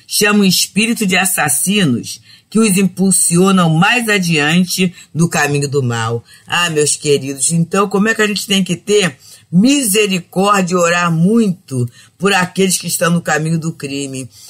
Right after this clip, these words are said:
Porque muitas vezes eu acho que a sua criatura não é. A criatura tem a tendência. E às vezes até faz,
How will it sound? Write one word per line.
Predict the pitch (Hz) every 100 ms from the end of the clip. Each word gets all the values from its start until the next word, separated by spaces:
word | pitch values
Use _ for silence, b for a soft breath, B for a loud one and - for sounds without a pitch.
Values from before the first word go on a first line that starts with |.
| B
Porque | 190 185 208
muitas | 196 190 170 160
vezes | 143 190 208
eu | 185
acho | 170 180 202 -
que |
a | 180
sua | 180 175
criatura | 175 180 180 - 170
não | 185 170
é. | 147
A | 160
criatura | 165 160 185
tem | 185 190
a |
tendência. | 190 220 220 165 180 185 - 107 - b b b b -
E |
às | 165
vezes | 170 175
até | 160 214 220
faz, | - 160 156 156 -